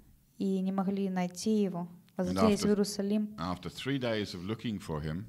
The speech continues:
Speaker 1: И три дня они его искали.
Speaker 2: um, this three-day period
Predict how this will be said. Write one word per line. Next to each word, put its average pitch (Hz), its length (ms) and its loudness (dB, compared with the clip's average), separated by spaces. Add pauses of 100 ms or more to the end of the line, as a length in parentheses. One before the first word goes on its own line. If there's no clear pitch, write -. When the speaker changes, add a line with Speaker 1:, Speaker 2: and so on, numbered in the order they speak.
(100)
Speaker 1:
И 196 120 0
три 220 240 6
дня 220 160 4
они 196 180 4
его 190 140 2
искали. 196 540 0 (520)
Speaker 2:
um, 98 380 -2 (2250)
this 117 380 -4
three-day 123 540 -2
period 107 480 0